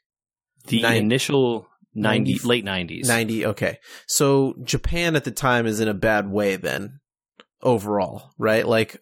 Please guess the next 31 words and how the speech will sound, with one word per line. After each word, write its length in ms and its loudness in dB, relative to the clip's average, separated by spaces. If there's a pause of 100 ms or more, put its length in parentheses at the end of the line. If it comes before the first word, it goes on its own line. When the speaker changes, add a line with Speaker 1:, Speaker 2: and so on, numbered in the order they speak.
Speaker 2:
around 460 2
Japan, 680 0 (1120)
they 140 2
have 200 2
a 60 -2
catastrophic, 1000 0 (760)
uh, 220 -10
lost 460 0
decade, 560 -2 (360)
basically, 580 -2
happening 640 -4
where 500 0 (1040)
they 60 0
have 100 2
a 60 0
bubble 360 2
of 100 -2
prices 680 0 (140)
in 340 -4
the 180 0
nineteen 800 -2
eighties. 760 0 (260)
It 180 -12
all 180 2
comes 260 -2
crashing 420 0
down 300 2
in 100 0
early 240 2
nineteen 380 0
ninety, 520 0